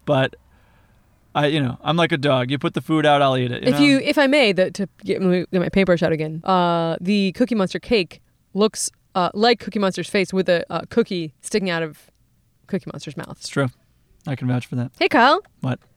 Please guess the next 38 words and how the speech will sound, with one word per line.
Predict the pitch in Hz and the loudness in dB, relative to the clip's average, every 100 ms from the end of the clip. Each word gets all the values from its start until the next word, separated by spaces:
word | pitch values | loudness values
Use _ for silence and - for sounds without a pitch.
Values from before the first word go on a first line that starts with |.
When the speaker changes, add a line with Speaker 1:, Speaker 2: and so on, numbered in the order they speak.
| _ _ _ | _ _ _
Speaker 2:
Should | - 285 | -2 0
we | 330 | 4
do | 381 440 403 - _ _ _ | 4 4 0 -6 _ _ _
the | 208 214 | -6 0
podcast? | 220 359 508 - - - - - | 0 0 -2 -6 -18 -20 -20 -4
Speaker 1:
Uh, | 170 190 180 156 175 | 2 6 6 4 2
uh, | |
yeah, | 180 233 175 151 | 4 6 6 6
yeah, | 170 | 4
let's | 165 175 - | 2 2 2
do | 180 | 0
the | 160 | 2
podcast. | 170 180 147 | 0 2 0
Speaker 2:
Hmm. | - | 2
Speaker 1:
I | 165 | 2
got | 196 | 2
a | |
question | - 147 - 135 | 4 2 2 -2
here | 123 | -2
for | 131 | -2
you, | 127 | 2
Speaker 2:
Okay, | 208 | 2
great, | 185 185 | 2 0
Speaker 1:
Maggie. | |
Speaker 2:
because | 180 185 | -2 -4
I'm | 180 | -2
not | 180 175 - | -2 -4 -2
ready, | 180 202 226 220 214 220 | 0 2 0 0 0 0
so | 196 208 | 0 0
you | 226 | 0
do | 214 160 | -2 -4
it. | - - - - - - | -6 -16 -20 -20 -20 0
Speaker 1:
This | 175 196 | 2 2
one | 185 151 127 120 | 2 4 4 2
comes | - 165 139 - | 0 0 0 -2
from | 147 135 123 - | -2 0 0 -2
alias | 151 185 165 123 - - - _ - | 0 2 2 0 -2 -6 -8 _ -4
Awkwardiosa, | 143 185 - 170 180 175 151 156 156 175 - 143 135 | -2 -2 -4 -4 -2 -2 -2 -2 2 0 0 -2 -4